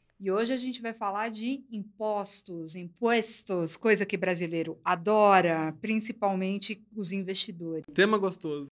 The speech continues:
Speaker 1: Tema gostoso, tema maravilhoso falar do leão. Então, diz, explica pra gente rapidinho o que que é a Velotex, né? O que que vocês fazem e da onde que surgiu a ideia pra montar?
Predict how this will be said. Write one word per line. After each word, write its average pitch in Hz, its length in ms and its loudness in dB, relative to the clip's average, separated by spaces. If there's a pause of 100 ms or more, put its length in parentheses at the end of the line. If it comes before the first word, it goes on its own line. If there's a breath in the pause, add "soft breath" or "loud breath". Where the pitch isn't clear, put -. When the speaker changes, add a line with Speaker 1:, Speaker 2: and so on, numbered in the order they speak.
(120)
Speaker 1:
Tema 320 200 2
gostoso, 185 720 0
tema 190 320 -8
maravilhoso 185 720 -2
falar 165 200 -6
do 156 180 -10
leão. 170 440 -4 (680 loud breath)
Então, 285 420 4
diz, 269 380 0
explica 370 400 -2
pra 320 120 0
gente 247 240 2
rapidinho 220 540 -2
o 214 60 -2
que 262 160 -4
que 247 160 -2
é 208 100 6
a 220 60 6
Velotex, 190 800 -2
né? 208 240 0
O 185 80 -4
que 185 120 -14
que 185 120 -18
vocês 190 340 -8
fazem 240 480 2
e - 20 -4
da 247 140 2
onde 294 220 0
que - 80 -14
surgiu 269 340 -2
a 269 60 2
ideia 208 400 0
pra - 200 -14
montar? 175 480 -16